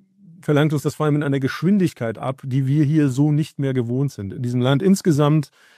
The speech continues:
und auch als Bundeswehr nicht. Ja, es geht um Deregul-, Deregulierung, es geht um, äh, Abbau von Bürokratie,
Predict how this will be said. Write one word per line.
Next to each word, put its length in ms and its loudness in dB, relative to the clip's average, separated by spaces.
und 100 2
auch 140 0
als 180 -2
Bundeswehr 420 0
nicht. 200 -16
Ja, 100 -6
es 100 -4
geht 140 -2
um 100 2
Deregul-, 400 4
Deregulierung, 1160 4
es 100 -4
geht 200 -4
um, 680 -2
äh, 120 -6
Abbau 480 0
von 200 0
Bürokratie, 960 2